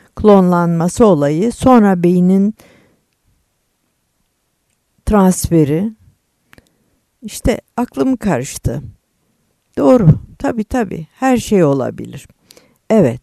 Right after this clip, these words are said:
her şey olabilir." dedi kelle. Örneğin Doktor Severino Antinori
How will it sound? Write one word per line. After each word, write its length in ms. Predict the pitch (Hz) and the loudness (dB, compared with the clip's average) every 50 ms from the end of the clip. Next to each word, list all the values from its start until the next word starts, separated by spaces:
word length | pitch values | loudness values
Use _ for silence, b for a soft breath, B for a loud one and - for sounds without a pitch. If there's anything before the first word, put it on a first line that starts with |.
| - - | -16 -18
her 220 | - - 147 170 | -10 -8 -6 -6
şey 220 | 156 - - 151 131 | -6 -6 -6 -6 -6
olabilir." 680 | 123 120 123 127 120 - 127 120 113 120 117 117 - | -6 -6 -8 -10 -10 -10 -12 -12 -12 -12 -12 -12 -10
dedi 260 | 117 113 104 - - | -10 -10 -10 -10 -12
kelle. 400 | - - 123 - 92 107 123 120 - _ b b b b b b b b b b - | -10 -8 -10 -10 -10 -14 -18 -18 -20 _ b b b b b b b b b b 0
Örneğin 480 | 170 170 170 185 196 196 185 170 143 | 2 2 4 4 2 2 2 2 2
Doktor 360 | 151 151 - - - 170 175 | 0 0 0 0 0 0 0
Severino 540 | 175 - - 151 135 135 139 131 131 135 131 | -2 -2 -4 -2 0 0 -2 -2 -4 -8 -6
Antinori 720 | 117 123 135 135 - - 139 139 139 143 147 175 220 247 | -6 -6 -6 -6 -8 -8 -6 -6 -4 -4 -4 -4 -6 -6